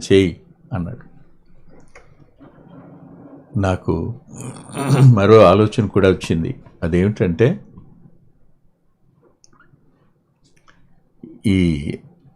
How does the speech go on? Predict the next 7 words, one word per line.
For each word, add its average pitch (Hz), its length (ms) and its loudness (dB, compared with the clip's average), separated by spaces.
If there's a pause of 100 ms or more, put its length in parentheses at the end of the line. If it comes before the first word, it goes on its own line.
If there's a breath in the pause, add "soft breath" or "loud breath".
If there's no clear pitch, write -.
(240)
నలభై 98 440 2
ఆరో 101 340 4
అధ్యాయంలో 87 760 0 (3750 soft breath)
కనాను 110 400 2
నుండి 98 160 -2
బయలుదేరి 95 600 0 (920)
బెర్షెబాకు 107 1000 2